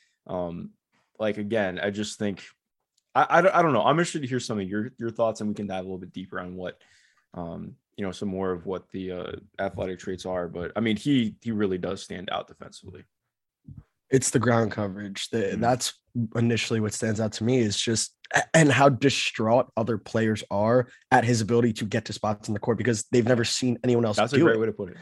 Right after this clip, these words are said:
Speaker 1: Yeah.
Speaker 2: It, it's that, like, players think they have these windows because throughout their entire basketball lives, no one has ever presented a counter and closed space that quickly. They're used to, like, this perception of, "I have this amount of space. I'm gonna get this pull-up off.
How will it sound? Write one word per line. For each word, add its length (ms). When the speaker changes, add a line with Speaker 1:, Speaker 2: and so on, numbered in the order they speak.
Speaker 1:
Yeah. 140
Speaker 2:
It, 140
it's 220
that, 120
like, 240
players 460
think 320
they 120
have 220
these 180
windows 420
because 540
throughout 240
their 140
entire 560
basketball 640
lives, 480
no 320
one 220
has 240
ever 340
presented 400
a 40
counter 340
and 200
closed 360
space 300
that 160
quickly. 360
They're 160
used 360
to, 100
like, 260
this 240
perception 540
of, 200
"I 120
have 200
this 180
amount 180
of 80
space. 380
I'm 100
gonna 140
get 200
this 120
pull-up 360
off. 220